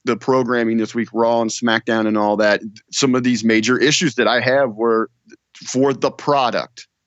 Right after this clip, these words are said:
for the front line of what we received from them, from W W E,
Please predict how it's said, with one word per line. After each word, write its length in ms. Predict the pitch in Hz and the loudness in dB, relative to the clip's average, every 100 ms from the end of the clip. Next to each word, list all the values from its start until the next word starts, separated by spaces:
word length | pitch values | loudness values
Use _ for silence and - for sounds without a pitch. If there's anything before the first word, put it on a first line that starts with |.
| _ _ _ _ | _ _ _ _
for 180 | - 143 | -4 0
the 140 | 139 127 | 0 -2
front 420 | - 143 165 - | -2 -2 -2 0
line 240 | 143 139 | 0 2
of 140 | 127 110 | 0 0
what 180 | - | -2
we 120 | 147 143 | 0 0
received 420 | 131 - 131 107 | -2 -2 -4 -2
from 200 | 107 92 | -4 -4
them, 200 | 90 90 _ _ _ _ _ _ _ | -6 -8 _ _ _ _ _ _ _
from 160 | - 120 | -2 0
W 240 | 123 135 | 2 2
W 340 | 135 127 131 | 2 2 2
E, 40 | 120 | 0